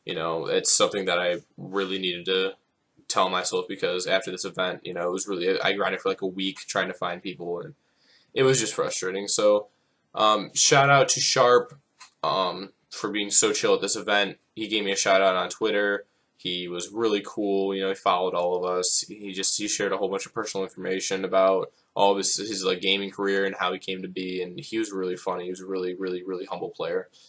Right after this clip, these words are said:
So shout out to him. Shout out to Reckless Events is the lan that we went to. They're gonna be hosting some more. Shout out to my three teammates that did phenomenal. And it was the reason that we placed fifth at this event.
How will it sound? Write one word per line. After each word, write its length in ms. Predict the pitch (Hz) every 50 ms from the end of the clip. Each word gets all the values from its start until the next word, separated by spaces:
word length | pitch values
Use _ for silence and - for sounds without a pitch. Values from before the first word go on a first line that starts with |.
| _ -
So 100 | - -
shout 220 | - 135 131 127
out 100 | 123 117
to 80 | 113 110
him. 240 | 113 110 107 107 104 - - _
Shout 240 | - - - 131 127
out 100 | 131 123 -
to 80 | 131
Reckless 420 | 117 120 120 120 - 139 131 131 -
Events 380 | 110 107 117 113 113 110 -
is 100 | 101 95
the 160 | 95 101 98
lan 240 | 92 98 107 110 110
that 80 | 110 104
we 100 | 104 101
went 220 | 107 110 107 104
to. 240 | - - 107 104 101
They're 120 | 95 95
gonna 120 | 95 95 92
be 80 | 95
hosting 300 | 98 104 98 - - 92
some 160 | - - 95 95
more. 360 | 95 98 101 101 101 98 - _ _ _ -
Shout 260 | - - - 107 110
out 120 | 110 101
to 80 | - 113
my 100 | 110 101
three 220 | 98 - - 104 101
teammates 420 | - - 101 98 101 101 95 -
that 80 | 92 90
did 140 | 101 95 -
phenomenal. 720 | - - 92 92 92 95 92 95 95 95 95 95 - - _ _ _ -
And 320 | - 98 95 92 90 90
it 40 | 92
was 140 | 95 95 -
the 100 | 95 90
reason 260 | 95 92 95 98 92
that 40 | 90
we 60 | 95
placed 320 | 92 - 98 95 - - -
fifth 220 | - 101 - -
at 80 | - -
this 160 | 80 - -
event. 380 | - - 92 92 92 92 92